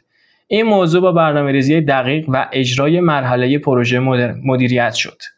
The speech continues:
در کنار توسعه فنی، استراتژی سئو و تولید محتوای علمی نیز اجرا شد. با تمرکز بر سئو محلی و تولید محتوای تخصصی، وبسایت در دوره همکاری ما توانست در بسیاری از جستجوهای مرتبط جایگاه‌های مناسبی کسب کند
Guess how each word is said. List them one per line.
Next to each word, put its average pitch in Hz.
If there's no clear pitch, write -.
در 139
کنار 165
توسعه 170
فنی، 139
استراتژی 135
سئو 131
و 135
تولید 139
محتوای 139
علمی 170
نیز 175
اجرا 131
شد. -
با 190
تمرکز 190
بر 202
سئو 180
محلی 147
و 160
تولید 202
محتوای 139
تخصصی، 123
وبسایت 127
در 208
دوره 170
همکاری 135
ما 127
توانست 123
در 123
بسیاری 135
از 190
جستجوهای 139
مرتبط 131
جایگاه‌های 139
مناسبی 180
کسب 139
کند -